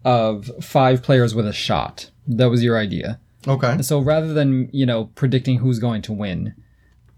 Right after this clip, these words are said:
Speaker 1: we each have a top five. So I'll start. My women's top five.
Speaker 2: I don't know if it's necessarily a top five, but just five women that you,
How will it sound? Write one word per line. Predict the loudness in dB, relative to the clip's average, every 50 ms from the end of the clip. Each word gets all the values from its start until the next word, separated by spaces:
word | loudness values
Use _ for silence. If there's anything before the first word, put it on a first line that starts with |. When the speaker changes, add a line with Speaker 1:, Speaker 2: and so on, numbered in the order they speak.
| _ -2
Speaker 1:
we | 0 2 4 4
each | 4 4 4 4 4
have | 4 4 4
a |
top | 2 0 -2 -4 -4 -4
five. | -4 -4 -4 -4 -8 -12 -18 -20 _ _ _ _ _
So | -14 -8 -2 0 2 2 2 2 0 0 -2 -4 -6 -12 _ _ _ _ -4
I'll | -2 0 0 0
start. | -2 0 0 0 0 0 -4 -10 -16 _ _ _ _ _ -20 _ -4
My | 0 2 2 4 4
women's | 2 2 2 2 2 2 2 0
top | 0 0 0 0 0 0
five. | 0 0 2 2 0 -2 -4 -8 -14 -20 _ _ _ _ _ _ _ _ -2
Speaker 2:
I | 0 0
don't | 2 2
know | 2
if | 2
it's | 2 2 2
necessarily | 0 0 0 -2 0 2 2 4 2
a | 2
top | 0 -2 -2 0 0 -2 -2 -4
five, | -2 0 2 2 2 2 0 0
but | 0 -2 0 0
just | 0 -2 -2 -4
five | -2 0 2 4 4 4 2 0
women | 0 0 2 2 2 2 0 0 0
that | 0 0 0
you, | -2 -2 -4